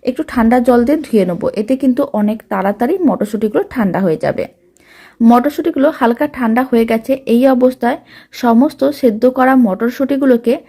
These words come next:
আমি মিক্সির জারের মধ্যে দিয়ে দিলাম। আর ঢাকনা বন্ধ করে খুব ভালো করে পেস্ট করে নিতে হবে। সমস্ত মটরশুঁটি বা কড়াইশুঁটিগুলোকে খুব ভালো করে পেস্ট করে নিয়েছিলাম। আর কোনো রকম জল ছাড়াই পেস্ট করতে হবে, তাহলে মিশ্রণটা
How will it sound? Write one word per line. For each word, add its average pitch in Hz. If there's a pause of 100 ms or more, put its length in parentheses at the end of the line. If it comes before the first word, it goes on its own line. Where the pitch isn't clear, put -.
(240)
আমি 247
মিক্সির 240
জারের 214
মধ্যে 269
দিয়ে 190
দিলাম। 170 (420)
আর 202
ঢাকনা 208
বন্ধ 202
করে 277
খুব 233
ভালো 214
করে 262
পেস্ট 208
করে 185
নিতে 175
হবে। 170 (920)
সমস্ত 277
মটরশুঁটি 269
বা 277 (100)
কড়াইশুঁটিগুলোকে 247
খুব 240
ভালো 220
করে 240
পেস্ট 196
করে 185
নিয়েছিলাম। 175 (360)
আর 226
কোনো 254
রকম 285
জল 226
ছাড়াই 262
পেস্ট 208
করতে 185
হবে, 185 (360)
তাহলে 262
মিশ্রণটা 262